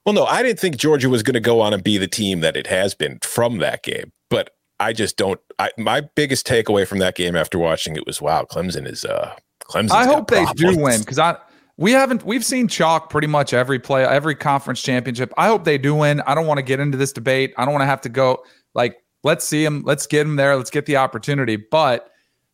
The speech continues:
Speaker 2: I do think it would be more of debate. But I think you're right factually. I think they would get in. How right it is, that would be a debate that I don't, like, we could have, but hopefully we don't have to.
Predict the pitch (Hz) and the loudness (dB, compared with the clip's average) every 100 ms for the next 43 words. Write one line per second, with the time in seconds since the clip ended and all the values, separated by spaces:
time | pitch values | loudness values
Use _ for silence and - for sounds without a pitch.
0 | _ _ _ _ 117 135 147 160 143 120 | _ _ _ _ -8 -4 -2 -2 -2 -2
1 | 131 131 135 107 113 123 123 110 135 143 | 0 2 2 0 0 2 2 0 0 0
2 | 151 196 170 151 160 139 131 147 147 - | 0 -2 -4 0 2 2 2 2 0 -2
3 | 151 156 151 180 180 185 185 151 143 131 | 0 0 0 -2 2 2 2 -2 -2 0
4 | 135 120 110 117 127 113 95 - - - | 0 -2 0 0 2 0 -2 -12 -20 -12
5 | - 147 139 131 120 127 156 175 190 208 | -2 2 2 2 2 2 2 2 2 2
6 | 185 - - _ _ - 135 127 117 127 | 0 -8 -12 _ _ -2 0 0 -4 -4
7 | 113 110 117 110 104 110 110 113 - 113 | -4 -2 0 0 0 -2 -2 -2 -2 -2
8 | 107 _ _ _ _ _ _ - 117 107 | -2 _ _ _ _ _ _ -12 -6 -2
9 | 120 113 98 90 110 117 123 117 107 95 | 0 0 -2 -6 -8 -6 -4 -4 -2 -2
10 | 95 92 - 80 | -4 -4 -8 -12